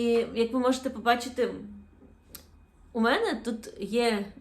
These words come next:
дірочки. І чесно, коли я робила цю кружку, коли я її склеювала,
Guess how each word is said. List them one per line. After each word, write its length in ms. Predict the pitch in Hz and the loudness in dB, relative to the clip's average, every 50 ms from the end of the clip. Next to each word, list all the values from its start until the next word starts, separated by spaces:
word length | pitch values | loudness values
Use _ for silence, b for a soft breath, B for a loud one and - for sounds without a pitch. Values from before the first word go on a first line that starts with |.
| 196 202 - - - - - | -14 -14 -16 -16 -16 -14 -12
дірочки. 560 | 196 175 214 214 214 220 214 - - - - 247 | -6 -4 -2 0 0 0 -2 -4 -6 -6 -4 -4
І 200 | - - 220 214 | -4 -4 -6 -6
чесно, 360 | - - 233 - - 370 - | -2 0 0 0 0 -2 -4
коли 220 | - 233 233 277 | -2 0 0 0
я 260 | 226 - 233 220 214 | 2 2 2 4 4
робила 380 | 202 196 196 208 233 226 190 175 | 2 0 0 0 0 2 2 2
цю 140 | 175 - - | 0 -2 -4
кружку, 300 | - 302 381 - - 277 | -4 -4 -4 -4 -8 -10
коли 220 | - 233 220 220 | -6 -4 -2 -2
я 100 | 208 185 | -2 -2
її 160 | 180 175 175 | -2 -4 -6
склеювала, 640 | 175 - - 220 220 254 415 440 370 311 233 220 B | -8 -8 -4 -2 0 0 2 0 0 0 -2 -2 B